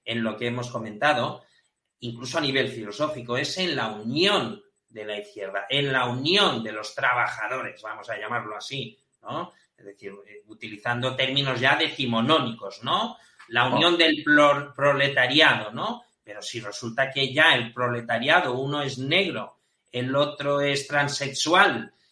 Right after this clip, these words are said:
Speaker 1: el otro es de no sé qué raza y el otro es no sé cuántos, y yo solo puedo hablar de una cosa y, y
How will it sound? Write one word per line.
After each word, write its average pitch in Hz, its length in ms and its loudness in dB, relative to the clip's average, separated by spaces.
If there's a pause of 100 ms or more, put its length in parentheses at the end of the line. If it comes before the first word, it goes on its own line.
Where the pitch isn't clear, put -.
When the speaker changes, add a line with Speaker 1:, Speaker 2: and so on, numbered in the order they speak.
(160)
Speaker 1:
el 135 280 0
otro 147 420 2
es 143 800 2
de 143 100 0
no 147 140 0
sé 156 180 -2
qué 147 100 2
raza 139 640 2
y 131 160 -6
el 139 140 -2
otro 156 320 -2
es 156 160 0
no 160 100 -2
sé 160 200 -6
cuántos, 190 600 2 (260)
y 147 420 -2
yo 185 120 8
solo 170 300 2
puedo 175 180 2
hablar 175 340 6
de 135 80 -2
una 151 220 0
cosa 165 480 -2 (220)
y, 139 480 -6
y - 0 -